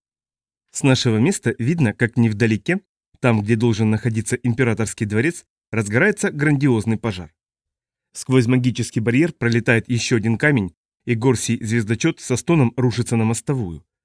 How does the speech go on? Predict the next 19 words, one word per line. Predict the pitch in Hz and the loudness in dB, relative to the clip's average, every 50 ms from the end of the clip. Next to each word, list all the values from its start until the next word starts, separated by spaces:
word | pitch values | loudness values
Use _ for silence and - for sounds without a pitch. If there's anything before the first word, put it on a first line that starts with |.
| _ _ _ _ _ _ _ _ _ | _ _ _ _ _ _ _ _ _
Откуда-то | - 123 - - - 123 127 - 123 117 | -6 -6 -4 -2 0 0 0 2 2 2
возникает | 117 117 107 127 120 - 120 117 113 110 92 | 2 2 2 2 2 2 2 2 2 2 0
его | 110 117 110 120 - - | 0 0 0 0 0 -2
ученик | 120 - - 117 131 170 165 - _ _ _ _ _ | -6 -4 0 0 0 0 0 -4 _ _ _ _ _
и | - 120 | -2 0
уволакивает | 123 110 120 127 170 190 - - 120 113 110 - - | 2 2 4 2 2 2 0 0 0 0 -2 -2 0
его | 123 120 117 135 151 | 0 2 2 2 0
в | 135 | -2
безопасное | 110 117 92 123 113 - 117 110 - - 120 113 | -4 -2 -2 -2 -2 -2 -4 -6 -2 -2 0 0
место. | 107 92 85 - - - 90 92 _ _ _ _ _ _ _ _ _ _ _ _ _ _ _ | 0 -2 -4 -10 -14 -16 -20 -20 _ _ _ _ _ _ _ _ _ _ _ _ _ _ _
Каждый | - 139 123 107 101 117 | 0 0 0 2 0 -4
из | - - 107 120 | -6 -4 -4 -2
оставшихся | 131 - - 127 117 - - 110 - - 110 | -4 0 -2 -2 -2 -2 -6 -6 -4 0 0
магов | 131 165 151 123 95 - _ _ _ _ _ _ | 0 0 0 -2 -4 -6 _ _ _ _ _ _
начинает | - 120 117 - 175 226 247 214 - | -4 -2 -2 2 2 2 2 0 -2
испытывать | 139 - - - 180 - - 139 123 110 | -8 -8 -4 -4 -4 -2 0 -2 -2 0
более | 101 131 139 127 123 120 | 0 0 2 2 2 0
сильное | - - 127 117 113 113 107 | 0 0 0 2 2 0 0
давление. | 101 127 120 110 95 87 87 82 80 - | 0 -2 -2 -2 -4 -6 -8 -10 -14 -18